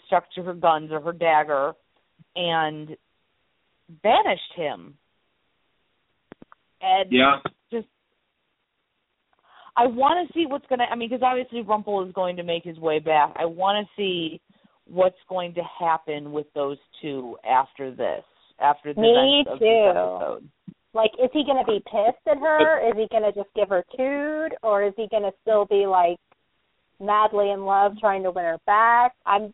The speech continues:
Speaker 3: I would love to see what's gonna happen with that.
Speaker 2: Well, as Rose Mason is pointing out in the chat room, and it's something that I noticed as well,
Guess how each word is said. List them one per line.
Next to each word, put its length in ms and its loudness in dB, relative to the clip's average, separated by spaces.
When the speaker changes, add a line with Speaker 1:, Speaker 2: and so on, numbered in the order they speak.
Speaker 3:
I 140 2
would 160 -2
love 380 -2
to 160 -10
see 160 -4
what's 160 -4
gonna 160 -8
happen 280 -6
with 140 -14
that. 300 -6
Speaker 2:
Well, 320 4
as 260 2
Rose 300 4
Mason 400 -2
is 140 0
pointing 340 -2
out 180 2
in 100 -4
the 100 -4
chat 300 0
room, 200 -2
and 120 -2
it's 200 -6
something 320 -6
that 80 -4
I 140 0
noticed 380 -4
as 140 -16
well, 400 2